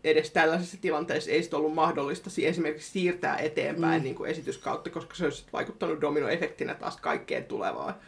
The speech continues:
Speaker 2: Näinpä. Et ehkä Helsingin kaupunginteatterin Pienen merenneidon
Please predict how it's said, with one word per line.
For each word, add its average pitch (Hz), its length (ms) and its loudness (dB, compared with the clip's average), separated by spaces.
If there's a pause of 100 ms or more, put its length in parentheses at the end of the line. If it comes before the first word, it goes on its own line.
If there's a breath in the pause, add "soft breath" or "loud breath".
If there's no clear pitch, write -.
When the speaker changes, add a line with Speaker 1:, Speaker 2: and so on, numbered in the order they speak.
Speaker 2:
Näinpä. 147 480 2 (520 soft breath)
Et 175 180 2
ehkä 196 460 6 (140)
Helsingin 214 380 8
kaupunginteatterin 165 800 4
Pienen 180 300 4
merenneidon 143 760 4